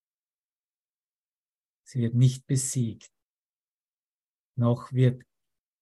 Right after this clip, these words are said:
gegen sie gekämpft, damit sie dem Reiz der Wahrheit unterliege. Es gibt keine Schlacht, die vorbereitet, keine Zeit, die aufgewendet und keine Pläne, die geschmiedet werden müssen,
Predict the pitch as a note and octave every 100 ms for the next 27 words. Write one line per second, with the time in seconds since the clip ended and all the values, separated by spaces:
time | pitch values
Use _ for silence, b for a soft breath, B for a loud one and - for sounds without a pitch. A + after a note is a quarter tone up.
0 | _ C#3 C3+ D#3 C#3+ - C3 C#3 C3+ -
1 | A#2+ G#2 G#2 - - A#2+ B2 B2+ - B2
2 | A#2+ A2+ A#2 A#2+ B2+ - C3+ A2+ A#2 A#2
3 | B2 A#2 - - B2 A#2 B2 A2 A2 G2+
4 | G#2 A#2 - _ _ _ _ _ _ _
5 | _ _ _ - B2 - C#3+ C#3+ C#3+ -
6 | - A#2 A2+ - A#2 A#2 - - _ _
7 | _ _ _ _ _ B2 - B2 B2 C3+
8 | A#2+ A2 A2 - A#2+ - _ _ _ _
9 | _ _ _ - B2 B2 B2 - A#2+ A#2+
10 | B2+ - _ _ C#3 B2 B2 - A#2+ A#2
11 | A2 G#2+ A2+ A2 _ _ _ _ _ _
12 | _ - B2+ C3 A#2+ B2 A#2 A#2+ B2+ B2+
13 | B2 B2 - A#2+ A#2+ A#2 A2+ A2 G#2+ G#2+
14 | F#2+ - A2+